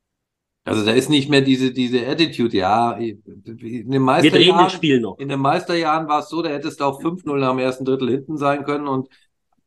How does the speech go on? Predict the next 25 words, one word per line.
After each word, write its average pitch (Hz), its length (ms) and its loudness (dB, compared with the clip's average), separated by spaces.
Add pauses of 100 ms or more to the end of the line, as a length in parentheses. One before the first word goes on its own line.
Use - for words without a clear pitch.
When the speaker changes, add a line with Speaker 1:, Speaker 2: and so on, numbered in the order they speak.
(240)
Speaker 1:
Mannschaft 143 480 -2
und 131 160 -2
Fans 139 340 0
waren 131 220 4
alle 131 220 2
überzeugt, 135 440 -2
dann 131 160 -2
gewinnen 143 200 -4
wir 165 80 0
halt 117 140 -2
das 110 80 -6
Spiel 113 180 -4
noch 107 100 -4
sechs 104 260 -8
fünf. 113 220 -8 (580)
Ähm, 113 800 2 (400)
und 107 200 -12
das 139 240 -4 (680)
hast - 240 -4
du - 40 -2
im 151 160 0
Moment, 107 480 -2
finde 98 300 -8
ich, 90 120 -10
nicht. 85 320 -14